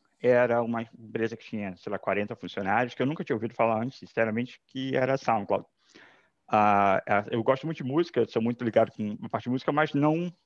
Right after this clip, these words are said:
era, naquele momento, em música eletrônica, que era o forte da SoundCloud. T-, todo mundo conhecia música eletrônica, techno,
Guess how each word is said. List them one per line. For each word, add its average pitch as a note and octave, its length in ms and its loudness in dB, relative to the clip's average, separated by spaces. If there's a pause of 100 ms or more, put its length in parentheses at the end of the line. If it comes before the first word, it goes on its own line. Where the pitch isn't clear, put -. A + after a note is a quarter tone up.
(340)
era, B2 400 4 (160)
naquele A2+ 320 -6
momento, A2+ 300 -6
em - 20 -2
música B2+ 240 -6
eletrônica, B2+ 500 -4
que - 140 -4
era C3 100 0
o C#3 60 -4
forte - 380 -8
da C#3+ 80 -6
SoundCloud. E3+ 420 -8
T-, - 320 -16
todo G#3+ 160 6
mundo G#3+ 140 4
conhecia E3+ 320 2
música C3+ 200 -2
eletrônica, C3 460 0
techno, A2 500 -4